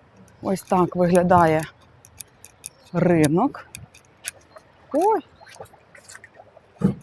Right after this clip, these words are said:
Живі рибки, ось туди піду, десь туди. Не буду знімати людей. Так, ринок шумний. Я вже придбала огірки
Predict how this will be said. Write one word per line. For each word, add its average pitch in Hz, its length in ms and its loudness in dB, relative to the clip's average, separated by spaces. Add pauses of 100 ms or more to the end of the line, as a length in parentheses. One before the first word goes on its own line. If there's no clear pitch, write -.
(1700)
Живі 170 480 -4
рибки, 165 420 -6
ось 170 120 -12
туди - 240 -6
піду, 147 300 -6
десь 165 240 -8
туди. 156 240 -4
Не 185 100 0
буду 170 200 -2
знімати 151 420 -2
людей. 170 320 -4 (1040)
Так, 196 160 2 (760)
ринок 196 480 0
шумний. 202 640 0
Я 208 160 4
вже 202 340 4 (520)
придбала 190 520 4
огірки 202 680 2